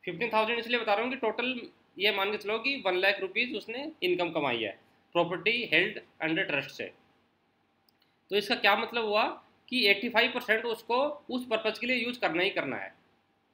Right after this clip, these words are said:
या ऐसे देख सकते हैं, in other word, a minimum of eighty-five percent of the income derived from the trust property should be applied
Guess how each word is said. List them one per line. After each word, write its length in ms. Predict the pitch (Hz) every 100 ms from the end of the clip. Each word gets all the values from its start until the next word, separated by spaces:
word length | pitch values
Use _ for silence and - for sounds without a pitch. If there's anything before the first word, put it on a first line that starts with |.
| _ _ _ _ _ _ _ _ _ -
या 160 | 170 202
ऐसे 220 | 202 233
देख 160 | 220
सकते 240 | 220 220 247
हैं, 180 | 254 214
in 200 | 233 247
other 220 | 170 175 208
word, 280 | 175 190 226 247 -
a 100 | 220 233
minimum 420 | 196 196 202 247 254
of 160 | 254
eighty-five 460 | 202 220 196 226 226
percent 420 | 202 185 208 220
of 60 | 214
the 100 | 226
income 400 | 196 190 220 214
derived 400 | 160 160 196 208
from 180 | 196 196
the 80 | 190
trust 320 | 185 185 233 -
property 380 | 160 160 214 240 247 - _
should 220 | - 240
be 140 | 262 269
applied 460 | 226 202 196 214